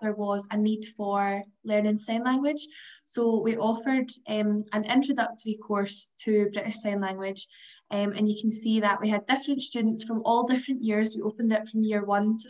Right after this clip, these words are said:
four. Um, we allowed people to come along and learn about sign language.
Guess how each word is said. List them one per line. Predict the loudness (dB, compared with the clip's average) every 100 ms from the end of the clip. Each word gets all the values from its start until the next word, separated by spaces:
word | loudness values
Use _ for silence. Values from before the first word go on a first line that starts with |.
| -10
four. | -4 -2 -4 -6 -20 -20 -20 -16 -6
Um, | -2 0 0 -4 -10 -4
we | -2 0 -2 -2 -4 -6
allowed | 0 2 2
people | 0 0 -2
to | -4
come | 0 2
along | 2 2 2 0 -4 -16 -20 _ _ -6
and | 0
learn | 2 4 4 4
about | 0 -2
sign | -2 0 0
language. | 0 -4 -6